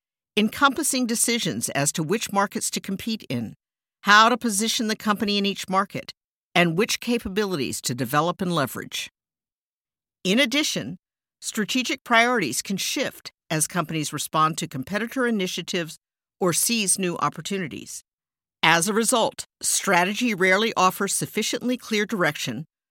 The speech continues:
for development of stable I T and business process capabilities. I T is left to align with individual strategic initiatives after they are announced. Thus, I T becomes a persistent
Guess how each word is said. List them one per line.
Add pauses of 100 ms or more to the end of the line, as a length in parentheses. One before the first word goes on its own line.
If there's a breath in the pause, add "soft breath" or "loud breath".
(140)
for
development
of
stable
I
T (120)
and
business
process
capabilities. (640)
I
T
is
left
to
align
with
individual
strategic
initiatives (420)
after
they
are
announced. (640)
Thus,
I
T
becomes
a
persistent